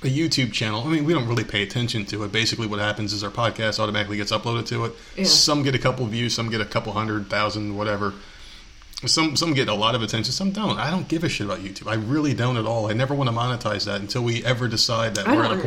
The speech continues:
Speaker 2: understand it. Because
Speaker 1: I, I
Speaker 2: we're
Speaker 1: understand
Speaker 2: not,
Speaker 1: it.
Speaker 2: I don't. We're not video.
Speaker 1: Yeah, we're an audio podcast, so I, I don't.
Speaker 2: So
Speaker 1: it just gets automatically uploaded.
Speaker 2: Yeah, it, it's weird that people even
Speaker 1: Yeah.
Speaker 2: listen on YouTube.
Speaker 1: Our provider does that for us. It just does it. So I really don't pay much attention to the channel. I,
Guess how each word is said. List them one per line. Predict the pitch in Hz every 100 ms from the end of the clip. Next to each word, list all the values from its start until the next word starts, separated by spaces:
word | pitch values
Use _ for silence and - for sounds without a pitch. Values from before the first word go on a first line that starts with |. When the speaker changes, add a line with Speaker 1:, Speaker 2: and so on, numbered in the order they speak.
| 117
Speaker 2:
understand | - 175 190
it. | 214 220 - - - -
Because | - 202 214
Speaker 1:
I, |
I | 202
Speaker 2:
we're |
Speaker 1:
understand | 208 202 185 185
Speaker 2:
not, | 123
Speaker 1:
it. | -
Speaker 2:
I | 202 247
don't. | 170 151 214 -
We're | 208
not | 233 254
video. | 185 214 285 - - -
Speaker 1:
Yeah, | 165 170
we're | 117 143
an | 151
audio | 131 139 110
podcast, | 101 104 98 -
so | - 113
I, | 135
I | 156
don't. | 170
Speaker 2:
So | 240
Speaker 1:
it | 233
just | 202 -
gets | 165
automatically | 117 147 135 123 110 104
uploaded. | 104 104 95
Speaker 2:
Yeah, | - 277 190
it, | - 202 185
it's | 196 165
weird | 160 220 214
that | -
people | - 202 190
even | 185
Speaker 1:
Yeah. | 117
Speaker 2:
listen | 147 233 -
on | -
YouTube. | 139 131 131
Speaker 1:
Our | 143
provider | 135 123 120 107
does | 113
that | 107 101
for | 104 107
us. | 98 104
It |
just | 104 -
does | 110 110
it. | 98
So | - 98 92 - - - - - - - - -
I |
really | 127 117 131
don't | 117 117
pay | 113
much | 107 101
attention | 98 110 107
to | 104
the | 98
channel. | - 110 110 113
I, | 98